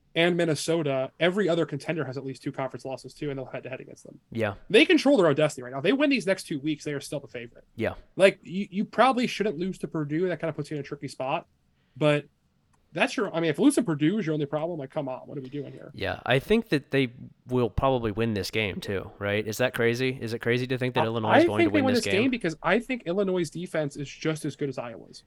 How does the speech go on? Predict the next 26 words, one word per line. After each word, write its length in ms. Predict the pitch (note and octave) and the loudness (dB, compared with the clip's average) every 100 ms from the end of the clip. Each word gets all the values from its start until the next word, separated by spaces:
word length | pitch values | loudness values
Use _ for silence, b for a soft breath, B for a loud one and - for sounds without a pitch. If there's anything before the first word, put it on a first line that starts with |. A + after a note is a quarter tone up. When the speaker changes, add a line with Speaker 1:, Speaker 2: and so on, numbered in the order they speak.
| - | -2
Speaker 2:
Yeah, 300 | A2 F2+ F2+ | 0 0 0
and 160 | D#3 D3+ | 2 2
Speaker 1:
Uh, 40 | |
Speaker 2:
Iowa 320 | D3 C3+ C#3 | 4 4 2
cannot 500 | C3 C3 B2 A#2+ G#2+ | 0 -2 0 0 0
move 380 | G2+ A#2 A#2+ G#2 | -2 -2 -2 -2
the 100 | G2+ | -8
football 460 | - G2+ - D#2 - | -6 -6 -2 -4 -2
at 140 | F2+ | -2
all, 260 | F2+ C#2+ G1+ | 0 -2 -2
and 140 | G2 G#2+ | -4 -2
Illinois 340 | A#2+ A2+ G#2 | -2 0 -2
can. 320 | - F#2+ - | -4 -8 -4
Illinois 360 | A#2+ D3+ E3 D#3+ | 0 4 6 4
has 220 | C#3 C3 | 2 0
at 40 | A#2 | -2
least 220 | B2 - | -4 -4
one 280 | G#2 G#2+ B2 | 0 0 2
good 160 | B2+ | 2
offensive 480 | A#2+ A2 B2+ B2 A#2+ | 2 0 -2 -4 -6
player, 260 | A#2+ B2 C3 | -2 0 0
and 100 | A2 | 2
Iowa 300 | A#2 A#2 A2+ | 2 2 0
doesn't 240 | G#2 G2+ | -2 -4
have 160 | F#2+ F2+ | -10 -10
any. 320 | - - - | -10 -12 -20